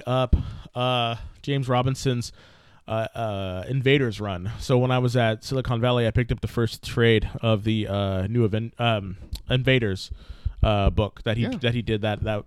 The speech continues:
Speaker 1: that was canceled. So I'm definitely going to read that. And I, I think people should pick up this book. It is, I really think that it's flying under the radar for some people,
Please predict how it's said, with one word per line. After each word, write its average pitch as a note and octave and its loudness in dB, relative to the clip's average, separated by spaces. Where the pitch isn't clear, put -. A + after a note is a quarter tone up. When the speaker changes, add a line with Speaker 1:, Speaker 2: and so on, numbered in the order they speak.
Speaker 1:
that G#2+ -2
was - -6
canceled. G#2 -6
So - 0
I'm B2+ 2
definitely C#3 2
going B2 0
to A#2+ 0
read A2+ -2
that. A2+ -2
And A#2 -4
I, G#2+ 2
I C3+ 2
think F#3+ 2
people A#3 4
should G3+ 0
pick D#3+ 2
up C#3 -6
this C3 -2
book. - -6
It C3 -4
is, B2+ 0
I C3 2
really C#3+ 0
think C#3+ -2
that C3 2
it's A#2+ -2
flying B2 0
under A#2+ 0
the A2+ 0
radar A2 0
for B2+ -2
some A#2+ -4
people, D3+ -2